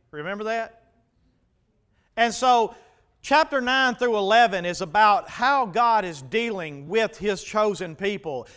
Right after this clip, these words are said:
and who the true Israel is. Y'all remember that lesson? All right? And so he builds this mountain of evidence about how God deals with His chosen people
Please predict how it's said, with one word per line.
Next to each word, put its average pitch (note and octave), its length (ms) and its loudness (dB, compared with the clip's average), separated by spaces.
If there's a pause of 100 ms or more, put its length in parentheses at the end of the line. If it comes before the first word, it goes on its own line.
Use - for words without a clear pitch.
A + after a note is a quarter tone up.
and F#3 180 -6
who D4 340 0
the B3 120 -2
true C4 460 0
Israel F#3 560 0
is. A#2 440 -4
Y'all D3+ 180 -4
remember F3+ 320 -6
that F#3+ 200 -2
lesson? B2+ 380 -10 (640)
All C3+ 80 -10
right? E3 240 -4 (500)
And A3+ 160 -2
so A#3+ 220 2
he A#3+ 160 -2
builds C#4+ 500 4
this B3+ 240 -2
mountain B3+ 500 0
of G#3+ 140 -2
evidence G3 640 -2
about F3+ 340 -2
how C4 380 2
God G#3 600 4 (360)
deals A3 500 0
with F3+ 220 -8
His G3+ 200 -4
chosen A3 640 -2
people G3+ 520 -12